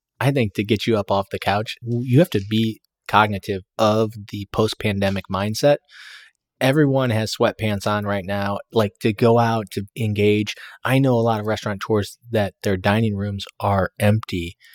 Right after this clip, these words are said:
and their sales are up, but people are getting all to go.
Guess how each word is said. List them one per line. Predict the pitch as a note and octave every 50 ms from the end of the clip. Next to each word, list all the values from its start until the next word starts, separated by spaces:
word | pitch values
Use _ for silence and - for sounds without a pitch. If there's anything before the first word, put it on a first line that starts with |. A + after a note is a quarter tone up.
| - _ _ _ _
and | - A2
their | G#2+ G#2
sales | - G3+ A#3+ C#4 F#3+ C3
are | G2 E2+
up, | E2 F2+ _ _ _ _ -
but | - A2+ G#2 -
people | - C3 B2+ B2+ B2+ A#2 G#2+
are | G#2+
getting | - A#2 G#2+ G#2 G2+
all | - G2+ G2 G2
to | G2 - G#2
go. | G2 G#2+ G#2+ G#2 - -